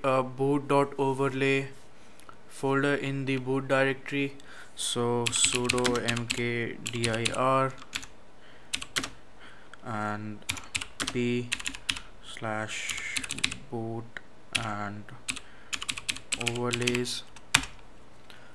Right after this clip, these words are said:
And now to copy all the overlay files, so, uh, sudo C P arc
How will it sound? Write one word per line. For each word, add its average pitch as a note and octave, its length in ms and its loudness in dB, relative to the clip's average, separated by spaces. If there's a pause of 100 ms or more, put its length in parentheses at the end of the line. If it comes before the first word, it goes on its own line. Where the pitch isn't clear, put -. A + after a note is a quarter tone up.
(120)
And C3+ 240 4
now C#3 240 12
to C#3+ 160 2
copy C#3 400 4
all C3+ 320 4
the C3+ 180 4
overlay D3 540 6
files, D3+ 580 4 (480)
so, B2 420 4
uh, A#2 460 4 (1160)
sudo B2+ 720 2 (440)
C B2+ 320 4
P B2 460 0 (2750)
arc A2+ 600 0